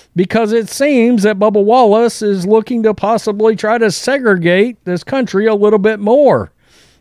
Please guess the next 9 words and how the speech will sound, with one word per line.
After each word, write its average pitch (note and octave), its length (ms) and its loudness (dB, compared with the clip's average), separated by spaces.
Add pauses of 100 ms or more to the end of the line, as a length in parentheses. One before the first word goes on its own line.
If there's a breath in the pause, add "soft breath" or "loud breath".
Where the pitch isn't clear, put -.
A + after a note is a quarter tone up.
nascar, G#3 720 0
you're F#3 240 2
all A#3 220 4
up B3+ 220 0
in C4+ 160 0
this? D#4 420 0 (500)
Is D3+ 200 0
that F3+ 140 2
right? A#3+ 440 0